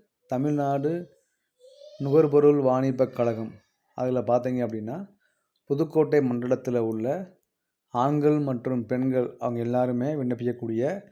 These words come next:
பருவகால பட்டியல் எழுத்தர் அப்படிங்கக்கூடிய ஒரு இது கிளியா இருக்கு.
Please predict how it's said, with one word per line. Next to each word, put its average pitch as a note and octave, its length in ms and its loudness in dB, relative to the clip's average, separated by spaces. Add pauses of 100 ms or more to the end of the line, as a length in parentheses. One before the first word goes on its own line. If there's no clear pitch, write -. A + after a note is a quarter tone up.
(400)
பருவகால C#3+ 880 4
பட்டியல் C#3 600 0
எழுத்தர் B2+ 640 -2 (240)
அப்படிங்கக்கூடிய B2 1000 -2 (720)
ஒரு C3+ 500 6
இது B2+ 120 2
கிளியா B2+ 380 2
இருக்கு. A#2 520 -6